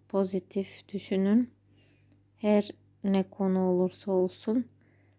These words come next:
her şey iyiye gidecek. Burada çok büyük miktarda borcunuzun olduğunu görüyorum. Bu borcu kapatacaksınız Allah'ın izniyle. İsminde E harfi olan bir kişiyle alakalı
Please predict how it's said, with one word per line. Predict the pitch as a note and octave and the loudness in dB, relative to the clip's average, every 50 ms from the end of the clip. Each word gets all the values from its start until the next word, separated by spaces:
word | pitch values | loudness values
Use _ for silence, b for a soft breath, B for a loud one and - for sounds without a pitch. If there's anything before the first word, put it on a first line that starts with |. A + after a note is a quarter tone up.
| b b _ _ - | b b _ _ -4
her | G#3+ G#3 G3+ G3+ | 0 2 2 2
şey | F#3+ - - - G3 G3 G#3+ - - | 0 -4 -4 0 2 2 2 2 0
iyiye | - G3 G3 G3 G3 | 0 0 2 2 0
gidecek. | F#3 - - - F#3+ F#3 F3+ - F3+ F3+ F3+ F3+ - G#3+ G3+ | -2 -4 -4 -2 -2 -2 -2 0 0 0 0 -2 -4 -6 -4
Burada | A3 G#3+ A3 G#3 G#3 G#3 | -2 0 2 2 2 0
çok | G3+ - A3 G#3 - - - | 0 -2 -2 -4 -4 -2 -2
büyük | G#3+ A3 G#3+ G#3+ | 0 0 2 2
miktarda | G#3+ G#3 G3+ - - - G3+ G3 G3 F#3 G3 G3+ G3 G3+ | 0 0 0 -2 -4 -2 -2 -2 -2 0 0 -2 0 0
borcunuzun | G#3 G#3 G3+ G3 - - G#3 G#3 G3+ G3 - G#3+ G3+ | 0 0 0 -2 -2 -2 0 0 0 0 0 0 0
olduğunu | G3+ G3+ G3 F#3+ F#3+ G3 G3 G3+ G#3 G#3 G3+ | 2 2 2 0 0 0 0 2 2 0 0
görüyorum. | G3+ G#3 G3+ G3+ F#3+ - F#3 F#3 F#3 F#3 F#3+ F#3+ G#3 G#3 - - _ _ b b b b b b b b b _ - | 2 2 2 2 2 2 2 2 2 2 2 0 0 -2 -4 -8 _ _ b b b b b b b b b _ -6
Bu | G#3 F#3+ F#3+ | -6 -2 0
borcu | G#3+ G#3 G3+ G3+ F#3+ - G#3 G3+ | 2 2 2 2 0 -2 -4 -4
kapatacaksınız | - - G3 - - G3 F#3+ - - G3+ G3 F#3 - G#3 G#3 G#3 - - - - F#3+ F#3 F#3 F#3 F#3 - - - | -4 -4 -6 -4 -4 -4 -4 -2 -2 -2 0 0 0 0 0 -2 -6 -12 -10 -6 -4 -2 -2 -2 -4 -6 -8 -8
Allah'ın | - F#3+ F#3 F#3 F#3 F#3+ F#3 - F#3 F#3 | -6 -2 -2 0 -2 -2 -2 -2 -2 0
izniyle. | F#3 F3+ F3+ - - - F#3 F#3 F#3 F#3 F3+ F3+ F#3 F#3+ G#3 A3 A3 - _ _ _ _ _ | 0 -2 -2 -6 -6 -4 0 0 0 2 2 2 2 2 2 2 0 -4 _ _ _ _ _
İsminde | - G3+ G3 - - G#3+ G#3 G#3 G3+ G#3 G3 - - - | -6 -6 -6 -4 -2 0 0 2 2 0 0 -2 -2 -2
E | G#3+ G#3+ G#3+ | -2 -2 -2
harfi | A3 A3 G#3+ G3+ G3 F#3 - - G3 | -2 -2 -2 -2 -2 -2 -4 -4 -2
olan | F#3+ F#3+ F#3+ F#3 F#3 F3+ F3+ | 0 0 0 0 -2 -2 -2
bir | G3 F#3+ G3+ F#3+ | -2 -2 -4 -4
kişiyle | - - - - - G#3 G#3 G3+ F#3+ F#3+ | -8 -12 -18 -8 -2 0 2 2 2 2
alakalı | F#3+ F#3 F3+ F3 F#3 F3 F3 F3+ - - - F#3 F3+ F3+ F3+ F3 F3 | 2 2 2 2 2 0 0 -2 -6 -6 -6 -4 -2 0 0 0 -2